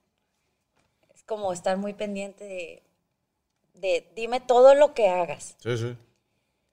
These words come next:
Speaker 1: No te pide tu opinión para hacer actividades juntos. Es como, tú vas a estar disponible a la hora que yo quiera.
Speaker 2: Ok.
Speaker 1: <laughs>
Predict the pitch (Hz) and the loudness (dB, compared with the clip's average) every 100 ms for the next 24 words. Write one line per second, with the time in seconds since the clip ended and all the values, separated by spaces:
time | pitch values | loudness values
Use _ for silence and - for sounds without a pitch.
0 | _ _ _ _ 208 240 254 254 262 262 | _ _ _ _ -2 2 4 4 4 4
1 | 262 240 208 202 226 233 247 220 220 214 | 4 0 -2 -4 -6 -4 -2 -2 -2 0
2 | 208 214 - 214 196 185 202 - 233 254 | 0 0 -4 -6 -2 -2 -2 -4 -8 -6
3 | 294 302 - _ _ _ _ _ _ 202 | -8 -8 -18 _ _ _ _ _ _ -18
4 | 202 175 - _ _ _ 208 220 226 - | -14 -14 -16 _ _ _ -12 -8 -8 -8
5 | 226 220 220 202 208 202 208 202 185 185 | -8 -8 -10 -12 -14 -10 -8 -6 -6 -8
6 | 190 190 175 - 175 - _ - 101 95 | -10 -18 -18 -18 -20 -20 _ -18 -12 -10
7 | 92 160 - _ _ _ _ _ _ _ | -10 -14 -18 _ _ _ _ _ _ _
8 | _ _ _ _ _ _ _ _ - | _ _ _ _ _ _ _ _ -14